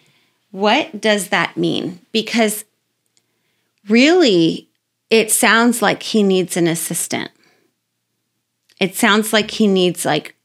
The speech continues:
some, like, a maid, okay? Which, you know, they do, but at the same time. He says, "I,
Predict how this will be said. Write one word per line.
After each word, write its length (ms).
some, 340
like, 180
a 60
maid, 520
okay? 380
Which, 500
you 160
know, 160
they 100
do, 140
but 160
at 100
the 80
same 220
time. 260
He 180
says, 460
"I, 600